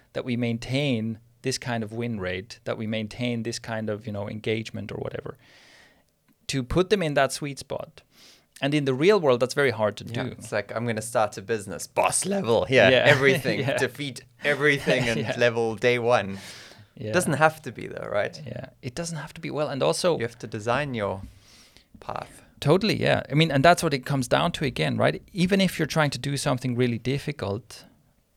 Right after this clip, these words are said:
Speaker 1: you, if you keep this in mind, everything we've just talked about now, right? So first of all,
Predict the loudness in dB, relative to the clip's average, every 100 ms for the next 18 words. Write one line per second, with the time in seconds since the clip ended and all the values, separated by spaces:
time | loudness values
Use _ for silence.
0 | _ _ _ _ _ -6 -2 0 -2 -6
1 | -20 -20 -20 _ _ _ _ -8 -6 -6
2 | -4 -4 -2 0 0 2 2 2 -2 -4
3 | -4 -6 -8 -6 -2 -2 -2 -4 -4 -6
4 | -4 -6 -8 -6 -6 -6 2 2 2 0
5 | 2 2 2